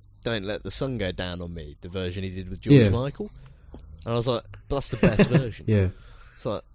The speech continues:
Speaker 1: I wanna, if, if I'm listening to this, I wanna, I wanna get them George Michael vocals. It's like, "Do you mind?" But now it's been updated since, and they,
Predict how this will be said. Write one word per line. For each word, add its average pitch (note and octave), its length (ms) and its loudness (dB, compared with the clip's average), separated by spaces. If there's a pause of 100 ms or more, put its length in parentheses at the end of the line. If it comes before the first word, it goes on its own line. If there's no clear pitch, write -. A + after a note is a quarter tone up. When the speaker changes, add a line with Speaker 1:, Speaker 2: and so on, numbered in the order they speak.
(380)
Speaker 1:
I D3+ 60 -4
wanna, C#3+ 180 -2 (220)
if, - 180 -10
if - 140 -6
I'm D#3 100 -2
listening D#3+ 260 -4
to - 40 -20
this, - 180 -14
I - 40 -4
wanna, C3+ 200 -2
I - 40 -8
wanna C#3+ 140 -4
get B2+ 120 -2
them A#2 280 -4 (420)
George A2+ 520 -2
Michael A2 640 -4
vocals. - 720 -10
It's - 140 -20
like, F#2 180 -12 (840)
"Do C3 100 -8
you B2+ 80 -4
mind?" C3+ 460 -10
But A#2+ 220 -4
now A#2+ 360 2
it's G2+ 160 -8
been A#2+ 140 0
updated E2+ 400 -6
since, - 300 -14
and F2+ 100 -12
they, E2+ 80 -8